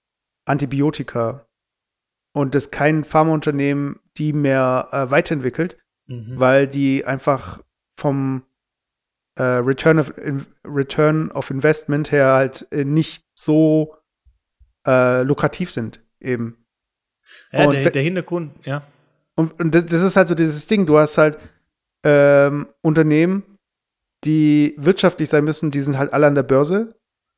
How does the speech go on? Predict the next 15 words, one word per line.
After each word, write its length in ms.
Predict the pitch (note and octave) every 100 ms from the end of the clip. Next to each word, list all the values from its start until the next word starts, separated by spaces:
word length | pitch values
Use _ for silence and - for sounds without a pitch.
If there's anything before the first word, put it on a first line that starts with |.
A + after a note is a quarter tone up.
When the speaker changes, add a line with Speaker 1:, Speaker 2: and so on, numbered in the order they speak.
| _
Speaker 1:
die 60 | -
müssen 300 | D3+ D#3+ D3+
halt 160 | D3
alle 200 | C#3 D3+
irgendwie 240 | D#3+ D3+ D3
ihre 140 | C3+
Milliardenumsätze 720 | C#3 C3+ C3+ E3+ E3+ F3+ -
machen 360 | F3+ F3+ E3 F#3+
und 120 | D3+
die 60 | D3+
machst 280 | D3+ C#3
halt 180 | D3 C3+
nicht 220 | D#3+ D#3+
irgendwie 440 | - D3+ D3+ D#3+ D3+
mit 300 | D3+ D3